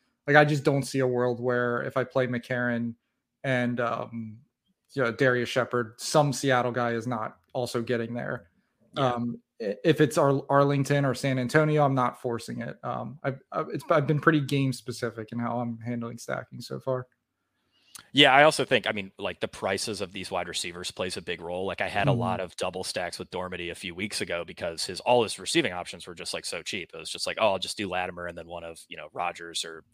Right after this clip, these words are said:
Speaker 2: you know, Mister Zero, Lance Lenoir." Um, so, yeah, I think, I think that's a, that's a pretty big factor there as well. Um, Neil, I actually did have one final question here. Um, I know that you,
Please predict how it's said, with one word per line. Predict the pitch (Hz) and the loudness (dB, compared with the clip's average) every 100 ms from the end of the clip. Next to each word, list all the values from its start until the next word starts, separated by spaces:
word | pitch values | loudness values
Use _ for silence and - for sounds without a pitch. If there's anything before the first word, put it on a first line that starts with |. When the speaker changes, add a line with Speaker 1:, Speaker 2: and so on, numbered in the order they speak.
| _ _ _ _ - | _ _ _ _ -16
Speaker 2:
you | 90 | -12
know, | 80 | -10
Mister | 90 - 90 | -8 -8 -6
Zero, | 87 85 82 | -6 -4 -4
Lance | 82 80 - | -6 -8 -10
Lenoir." | 82 82 78 - - - _ - | -8 -8 -8 -14 -20 -20 _ -8
Um, | 82 78 73 71 76 76 - | -4 -4 -6 -8 -16 -18 -12
so, | - - 87 80 78 - | -4 0 0 0 -6 -8
yeah, | - 101 | 0 0
I | 90 | 2
think, | 123 - | 0 2
I | 123 | 2
think | 127 | 2
that's | 98 - | 0 -2
a, | 90 85 | -4 -2
that's | 107 | -2
a | 95 | -4
pretty | - 90 | -8 -10
big | 80 82 - | -6 -8 -4
factor | 78 - 90 | -6 -4 -8
there | 80 80 80 80 _ _ _ | -8 -8 -8 -10 _ _ _
as | 113 107 | -2 0
well. | 92 90 87 82 _ - - _ - | 2 4 2 -2 _ -20 -20 _ 6
Um, | 104 104 104 101 104 - _ _ - | 8 10 8 4 -4 -12 _ _ 4
Neil, | 151 143 | 8 10
I | |
actually | 139 190 | 8 6
did | 139 131 | 8 6
have | 104 | 6
one | 110 117 | 2 0
final | - 107 110 101 | 2 2 2 0
question | 101 95 - 95 | 0 0 -2 -6
here. | 95 90 87 87 - | -4 -2 -4 -8 -4
Um, | 98 92 | -2 0
I | 95 | 2
know | 110 120 | 4 6
that | 160 113 | 6 4
you, | 110 104 | 0 -4